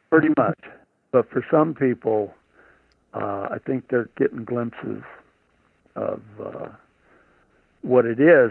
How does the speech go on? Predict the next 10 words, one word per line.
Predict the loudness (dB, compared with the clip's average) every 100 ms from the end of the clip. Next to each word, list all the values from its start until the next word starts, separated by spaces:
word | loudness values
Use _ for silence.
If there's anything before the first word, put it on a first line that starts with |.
| -2
but | -6 -4
it's | -6 -12 0
still | 4 4 2 -2
vague. | 2 2 2 -4 -16 -12
It's | -12 -12 -4
still | 2 4 4 -2 -10 _ _ _ _ _ _ _ _ _ _ _
almost | -6 -4 -4 -6 -10 _ _ _ _ _ -12
impossible | -12 -6 -6 -6 -10 -12 -12
to | -12
put | -14